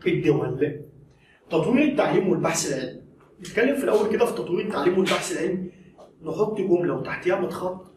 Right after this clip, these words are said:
لا يمكن لأي دولة في العالم تتقدم أو تحقق تنمية أو تبقى في مصاف الدول العليا من غير ما تطور التعليم ومن غير ما تطور البحث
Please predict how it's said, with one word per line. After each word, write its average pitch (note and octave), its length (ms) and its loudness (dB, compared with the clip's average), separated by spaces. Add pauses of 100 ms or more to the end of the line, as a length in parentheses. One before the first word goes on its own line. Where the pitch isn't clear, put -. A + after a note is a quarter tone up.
(160)
لا D3 120 0
يمكن D#3+ 380 4
لأي E3 320 2
دولة F3 260 6
في - 100 -8
العالم C3 500 -6
تتقدم - 480 -2
أو - 220 -12
تحقق E3 360 -6
تنمية D3 340 0
أو - 180 -2
تبقى - 260 -2
في - 60 -10
مصاف F3 320 -2
الدول E3+ 260 2
العليا - 480 2 (260)
من D#3 80 -6
غير E3+ 360 2
ما G3 120 0
تطور G3 400 4
التعليم - 560 0
ومن D3+ 160 0
غير F#3 200 2
ما - 80 0
تطور F3+ 340 4
البحث E3 500 -2